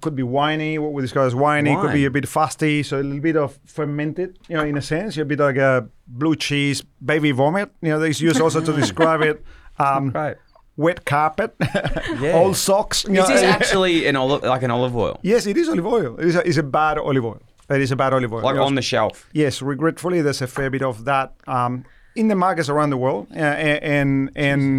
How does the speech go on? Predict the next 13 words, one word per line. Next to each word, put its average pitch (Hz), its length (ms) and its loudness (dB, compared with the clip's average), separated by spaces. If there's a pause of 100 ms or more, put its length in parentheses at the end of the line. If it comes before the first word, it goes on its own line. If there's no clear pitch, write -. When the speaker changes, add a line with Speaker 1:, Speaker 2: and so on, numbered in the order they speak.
(120)
Speaker 2:
Jesus. 131 200 -4
Speaker 1:
um, 135 320 -2
that's 170 220 -2
one 151 260 0
of 139 120 0
the 127 140 -2
challenges. 131 680 -4
You 139 100 -6
know, 131 160 -4
the 131 180 -2
re-, 139 220 -6
re-, 139 360 -6 (140)
regretfully, 139 800 -4